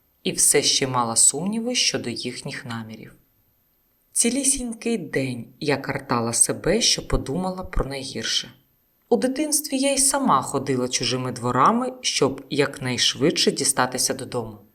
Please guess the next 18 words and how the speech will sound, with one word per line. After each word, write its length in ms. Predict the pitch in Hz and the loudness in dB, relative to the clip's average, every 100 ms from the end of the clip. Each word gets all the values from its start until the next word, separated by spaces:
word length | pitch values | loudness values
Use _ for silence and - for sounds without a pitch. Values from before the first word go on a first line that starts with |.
| _ _ _ _ | _ _ _ _
Так 220 | 165 156 | 2 4
само 460 | - - 175 254 285 | 4 4 4 4 2
робила 440 | 180 117 139 196 | 0 2 2 4
й 60 | 233 | 4
моя 320 | 180 131 139 | 4 2 2
донька. 580 | 139 113 107 107 - - - _ _ _ _ _ | 0 -4 -8 -12 -16 -16 -18 _ _ _ _ _
Ми 220 | 143 131 | -6 0
сміялися 720 | 120 - 139 127 120 120 - | 0 0 0 2 2 2 0
зі 160 | 117 120 | 0 0
старенької 640 | - - 131 123 117 127 | 0 2 0 -2 -2 0
сусідки, 640 | 123 208 - 320 - 247 - | 2 4 4 2 0 -2 0
яка 300 | 160 160 139 | 0 2 2
полюбляла 640 | - 127 123 113 151 220 | 2 0 0 2 4 4
ходити 640 | 233 156 135 127 131 131 - | 4 2 2 0 2 0 0
навпростець 920 | 175 175 - 247 - - 113 - - - | -6 0 2 4 4 2 0 -4 -10 -2
через 460 | - 147 139 - - | 2 4 4 2 -2
чиїсь 460 | - 143 123 120 110 | 0 0 0 -2 -4
двори, 560 | 123 120 131 208 269 | -2 2 4 4 2